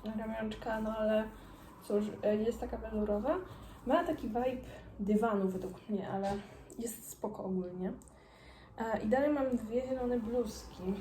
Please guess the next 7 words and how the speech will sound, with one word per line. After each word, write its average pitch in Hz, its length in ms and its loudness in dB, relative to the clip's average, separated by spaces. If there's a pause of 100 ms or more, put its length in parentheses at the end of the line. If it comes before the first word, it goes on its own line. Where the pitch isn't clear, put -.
(560)
Pierwsza 254 300 0
wygląda 214 480 0
tak. 277 120 -6 (1300)
Em, 254 360 2 (840)
są 277 180 -4
to 277 60 -2
takie 269 320 2